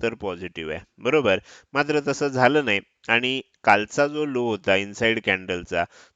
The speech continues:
तो पुन्हा ब्रेक झाला तर पुन्हा आपल्याला हे लेवल आणि ह्या सर्व लेवल आपल्याला टार्गेट म्हणून ठेवावी लागतील. तर अशा पद्धतीनं आपल्याला, अ, ह्याचं विश्लेषण करायचं आहे. आपण आता काय करूया, पुन्हा पंधरा मिनिटाच्या टाइम फ्रेममध्ये येऊया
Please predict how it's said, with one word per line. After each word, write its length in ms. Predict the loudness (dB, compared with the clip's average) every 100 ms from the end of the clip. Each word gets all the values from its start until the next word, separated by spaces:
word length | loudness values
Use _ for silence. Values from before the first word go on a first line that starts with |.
| -8
तो 80 |
पुन्हा 400 | -6 -6 -2 0
ब्रेक 260 | 2 2 2
झाला 380 | 0 0 0 -2 -6
तर 60 | -12
पुन्हा 420 | -12 -8 -4 -2
आपल्याला 460 | -2 0 2 2
हे 280 | 2 0 -2
लेवल 380 | -2 0 0 0 -6
आणि 240 | -6 -6 -2
ह्या 180 | 0 0
सर्व 320 | -4 -6 -4
लेवल 360 | -4 -2 -2
आपल्याला 500 | -2 -4 -6 -2 -2
टार्गेट 460 | -2 0 0 -2 -6
म्हणून 360 | -8 -14 -14 -16 _ -6
ठेवावी 420 | -2 0 0 0
लागतील. 360 | -4 -8 -12 -16 -16 -20 -20 -2
तर 60 | -2
अशा 160 | 0
पद्धतीनं 540 | 0 -2 -2 -4 -2 -2
आपल्याला, 440 | -2 -2 0 0 -2 _ _ -8
अ, 40 |
ह्याचं 480 | -6 -4 -4 -4 -4
विश्लेषण 640 | -6 -6 -8 -6 -6 -8 -12 -2
करायचं 420 | 2 2 0 -10
आहे. 80 | -10 -16 -18 -6
आपण 200 | 0 0
आता 160 | 2
काय 180 | 2 2
करूया, 280 | 0 -2 -4
पुन्हा 280 | -4 -6 -4
पंधरा 280 | -2 -4
मिनिटाच्या 340 | -6 -4 -4 -2
टाइम 220 | -2 -2
फ्रेममध्ये 420 | -6 -6 -6 -6
येऊया 380 | -6 -4 0 0